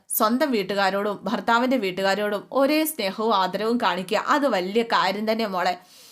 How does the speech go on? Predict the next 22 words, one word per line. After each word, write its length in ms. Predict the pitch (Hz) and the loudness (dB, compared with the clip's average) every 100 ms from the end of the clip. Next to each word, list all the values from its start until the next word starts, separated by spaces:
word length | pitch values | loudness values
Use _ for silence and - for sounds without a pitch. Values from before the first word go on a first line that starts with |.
| - - _ | -20 -20 _
കുടുംബങ്ങൾക്കിടയിൽ 760 | 302 330 330 339 349 233 190 208 | 0 0 0 -2 0 0 0 -2
പ്രശ്നങ്ങളുണ്ടാകും, 920 | 262 269 262 302 311 262 202 196 190 - | 0 0 2 0 2 2 0 0 -2 -4
അത് 200 | 185 233 | -4 -2
മനസ്സിലാക്കി 640 | 285 190 185 208 190 190 233 | -2 -2 -4 -2 -2 -2 -4
എപ്പോ 300 | 247 254 - 330 | -4 -4 -2 0
എങ്ങനെ 280 | 220 226 | 0 0
പെരുമാറണമെന്ന 640 | 254 226 196 208 208 214 233 226 | 0 0 0 0 2 2 0 -2
തീരുമാനം 460 | 208 254 294 311 | 0 2 2 2
എടുക്കുമ്പോഴാണ് 540 | 233 190 202 202 170 226 | 0 0 -2 0 0 -2
കുടുംബത്തെ 480 | 269 285 285 233 208 | -2 0 0 -2 -2
മുന്നോട്ട് 440 | 240 277 294 285 240 | 0 2 2 2 0
നയിക്കാനായിട്ട് 560 | 185 170 185 185 185 185 | -2 -2 -2 0 -2 -2
പറ്റുക. 300 | 185 175 202 - - - - | -2 0 -2 -2 -16 -20 -4
അത് 240 | 285 330 320 247 | 0 2 2 0
നിനക്ക് 240 | 190 214 | -2 -2
കഴിയുമെന്ന് 440 | 220 185 185 202 | 0 0 0 -2
എനിക്ക് 180 | 190 180 | -4 -2
ഉറപ്പാ. 340 | 180 175 175 - - - - - - | -2 -2 -2 -2 -4 -20 -20 -18 -14
അപ്പോഴേക്ക് 340 | 392 233 196 190 | -4 -4 -2 -6
"താങ്ക്സ് 320 | 185 175 190 214 | -6 -4 -4 -2
അമ്മേ, 180 | 196 190 - | -2 -6 -6
ഞാൻ 220 | 202 202 | -2 0